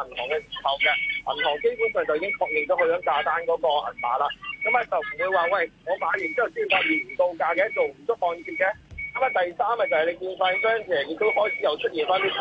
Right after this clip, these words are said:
級 plan 啦，即係畀你可以睇兩三年嘅分期畀嘅，去到甚至乎即係完成交晒樓之後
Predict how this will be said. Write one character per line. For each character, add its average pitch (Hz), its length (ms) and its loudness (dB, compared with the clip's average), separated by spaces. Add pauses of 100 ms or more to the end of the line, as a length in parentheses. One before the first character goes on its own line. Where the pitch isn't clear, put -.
級 202 160 2
plan 185 240 2
啦， 190 40 2 (440)
即 - 80 0
係 247 80 2
畀 220 160 -4
你 240 80 2 (160)
可 - 160 -2
以 - 60 0 (100)
睇 - 60 -4 (500)
兩 170 240 2
三 233 80 0 (160)
年 180 160 -12
嘅 165 320 2
分 - 80 0 (160)
期 185 160 0
畀 143 100 -4 (140)
嘅， 202 80 4 (480)
去 208 160 -2
到 214 160 0
甚 180 160 0
至 208 160 2
乎 175 160 0
即 - 80 -4
係 240 80 2
完 - 220 -2
成 151 120 -4
交 214 220 2
晒 185 160 0
樓 165 320 0
之 233 100 -6
後 170 220 0